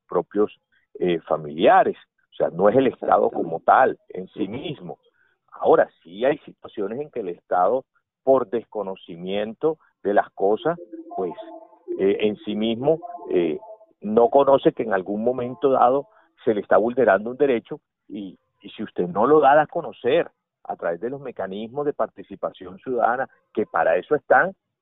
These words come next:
Speaker 1: pues obviamente usted, eh, no va a restituir o va a exigir los derechos de esas personas con discapacidad.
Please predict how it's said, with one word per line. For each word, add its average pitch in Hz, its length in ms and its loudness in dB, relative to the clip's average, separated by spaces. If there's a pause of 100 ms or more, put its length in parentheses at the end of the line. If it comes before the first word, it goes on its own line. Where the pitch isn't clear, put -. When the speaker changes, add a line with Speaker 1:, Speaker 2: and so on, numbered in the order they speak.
Speaker 1:
pues - 200 -14
obviamente 113 580 -4
usted, 131 380 -4 (360)
eh, 92 320 -4
no 101 260 0
va 110 300 -2 (220)
a 110 160 -2
restituir 110 880 -6 (160)
o 98 200 -2
va - 100 -4
a - 20 -4
exigir 139 560 -2
los 101 140 -6
derechos 90 480 -6
de 87 140 -4
esas 82 220 -10
personas 78 480 -8
con 80 180 -10
discapacidad. - 840 0